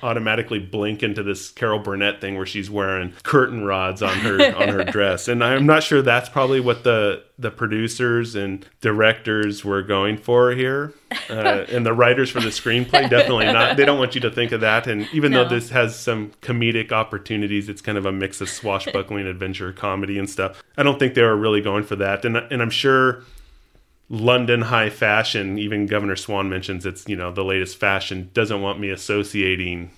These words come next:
Speaker 2: <laughs> A curtain
Speaker 1: London's
Speaker 2: rod.
Speaker 1: fashion
Speaker 2: <laughs>
Speaker 1: with curtain rods and stuff, for sure. But seriously, you know, she had this really excited look on her face when she was coming down the stairs.
Speaker 2: Oh, yeah.
Speaker 1: And we haven't, and I don't think we really got to what hap-, you know,
Speaker 2: She
Speaker 1: in
Speaker 2: gets
Speaker 1: that
Speaker 2: a
Speaker 1: minute.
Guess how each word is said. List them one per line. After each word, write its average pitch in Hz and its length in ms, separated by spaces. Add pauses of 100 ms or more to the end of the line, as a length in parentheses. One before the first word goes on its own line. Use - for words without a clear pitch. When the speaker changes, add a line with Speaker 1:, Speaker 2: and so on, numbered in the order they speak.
(120)
Speaker 2:
<laughs> - 180
A - 180
curtain 131 320
Speaker 1:
London's 143 420
Speaker 2:
rod. 185 60
Speaker 1:
fashion 120 460
Speaker 2:
<laughs> - 160
Speaker 1:
with 110 280
curtain 120 320
rods - 380
and 92 120
stuff, 87 280
for 92 140
sure. 87 360 (360)
But 156 160
seriously, 160 480
you 120 180
know, 139 100
she 226 180
had 269 140
this 117 180
really 120 220
excited 107 380
look 113 200
on 95 120
her 85 100
face 90 240
when 92 100
she 95 140
was 87 100
coming 95 240
down 90 180
the 87 60
stairs. 87 460 (100)
Speaker 2:
Oh, 262 120
yeah. 196 320 (340)
Speaker 1:
And 120 160
we 123 80
haven't, 156 260
and 120 220
I 127 80
don't 127 160
think 135 160
we 123 100
really 117 280
got 110 280
to 101 440 (320)
what 107 180
hap-, 107 340
you 113 120
know, 95 120
Speaker 2:
She 104 100
Speaker 1:
in 104 40
Speaker 2:
gets 101 160
Speaker 1:
that 113 60
Speaker 2:
a 107 40
Speaker 1:
minute. 95 440